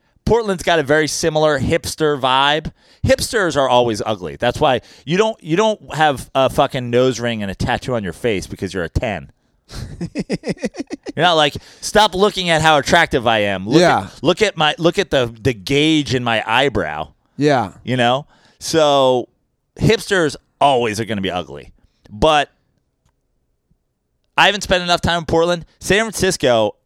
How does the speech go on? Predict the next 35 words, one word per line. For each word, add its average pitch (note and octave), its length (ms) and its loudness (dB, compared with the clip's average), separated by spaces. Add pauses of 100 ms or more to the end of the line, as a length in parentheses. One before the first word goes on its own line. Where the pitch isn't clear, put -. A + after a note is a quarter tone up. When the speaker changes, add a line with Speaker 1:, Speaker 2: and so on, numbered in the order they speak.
(140)
Speaker 1:
a-, B2 120 2 (140)
as B2+ 120 -2
far G3+ 180 2
as G3 80 -4
the E3 60 -2
big D3+ 240 -2
cities D3 260 -6
I've C3+ 180 -2
been C#3+ 140 -4
in, D3+ 220 -8 (140)
I've D3+ 160 2
al-, D3+ 220 2
I'm D#3 140 2
always F3 220 2
like, A#2 240 0 (300)
"Is G2 120 -8
there F3 180 -4
an B2 200 -4
attractive B2+ 400 -4
girl C3+ 140 -2
in C3 80 -6
San C3 160 -6
Francisco?" D3+ 460 -10 (200)
I've D#3 140 -2
spent F3+ 180 -4
so D#3+ 240 -2
much D#3+ 160 -4
time C#3 200 -4
in A#2+ 60 -12
San B2+ 140 -8
Francisco, A2+ 380 -4
I F#2 100 -2
never G#2+ 440 -2
fucking F#2+ 340 -8
see F#2 260 -10